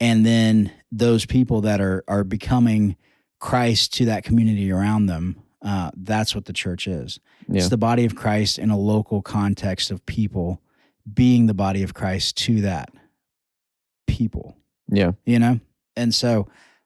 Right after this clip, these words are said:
Speaker 1: uh, it's more than just listening to sermons and giving money and doing Bible studies. Um, how do you do baptisms?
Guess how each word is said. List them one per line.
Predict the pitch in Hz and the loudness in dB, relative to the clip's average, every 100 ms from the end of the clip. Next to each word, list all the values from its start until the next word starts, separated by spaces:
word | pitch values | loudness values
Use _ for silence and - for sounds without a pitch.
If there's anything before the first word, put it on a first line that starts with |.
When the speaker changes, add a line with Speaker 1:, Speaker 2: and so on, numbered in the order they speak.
| - | -6
Speaker 1:
uh, | 104 - | -4 -2
it's | 110 - | -4 0
more | 123 120 | 2 4
than | 113 | 2
just | 107 110 | 0 -2
listening | 110 113 107 | -2 0 0
to | 92 | -2
sermons | - 107 101 | -2 -2 -2
and | 95 | -2
giving | 98 95 98 | -4 -4 -4
money | 95 95 | -4 -4
and | 92 92 | -6 -6
doing | 95 92 | -6 -6
Bible | 87 87 | -8 -10
studies. | - - 69 71 - _ - | -12 -14 -16 -16 -18 _ -12
Um, | 101 95 90 90 _ _ - _ _ _ _ _ _ | -8 -8 -8 -12 _ _ -20 _ _ _ _ _ _
how | - 131 | -2 2
do | |
you | 131 | 4
do | 120 | 4
baptisms? | 113 117 120 95 76 92 | 2 -2 -2 -4 -6 -14